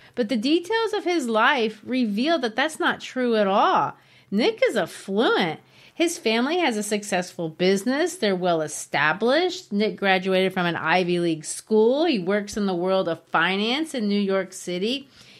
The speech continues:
He's blue-blooded in his own right,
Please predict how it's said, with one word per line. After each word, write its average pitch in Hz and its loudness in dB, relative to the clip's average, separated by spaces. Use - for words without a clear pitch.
He's 302 2
blue-blooded 214 2
in 208 -2
his 254 0
own 277 -2
right, 262 0